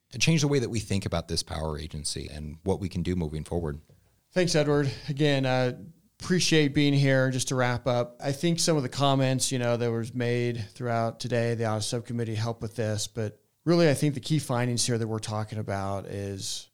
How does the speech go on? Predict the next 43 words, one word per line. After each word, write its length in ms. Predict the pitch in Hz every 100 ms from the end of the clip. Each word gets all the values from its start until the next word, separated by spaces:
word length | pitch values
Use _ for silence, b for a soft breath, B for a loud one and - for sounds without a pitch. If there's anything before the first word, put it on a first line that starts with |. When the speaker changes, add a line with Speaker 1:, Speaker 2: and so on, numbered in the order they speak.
| _ -
Speaker 2:
how 240 | 139 160
do 100 | 156
we 100 | 147
want 260 | 123 104 104
this 180 | 110
project 500 | 104 - 104 107 107
to 60 | 117
look 240 | 110 101
going 280 | - 98 98
forward 340 | - 104 101 98
for 80 |
the 100 | 113
next 220 | 98 87 -
fifty 300 | 110 101 104
years? 640 | 107 82 82 87 - - _ _ _ _ _
There's 140 | -
contracts 560 | - 135 120 117 98 104
that 60 | 107
have 60 |
been 120 | 101
signed 400 | 98 110 101 107
going 280 | 110 120 135
forward 400 | 131 123 123 120
that 160 | 123 117
far 180 | 113 110
in 80 | 110
the 40 |
future. 560 | - 117 - 113 117 - _ -
And 160 | 135
what 100 | 147
we're 200 | 147 180
asking 440 | 160 143 - 143 131
for 120 | 131
the 100 | 117
legislature 720 | 110 117 107 113 107 - 101
is 300 | 101 104 104
there 180 | 127 117
are 420 | 139 156 175 165 - -
opportunities 720 | 127 135 147 139 120 120 123 -
to 120 | 120
review 260 | 110 110 120
the 80 |
governance, 640 | 127 98 95 98 123 -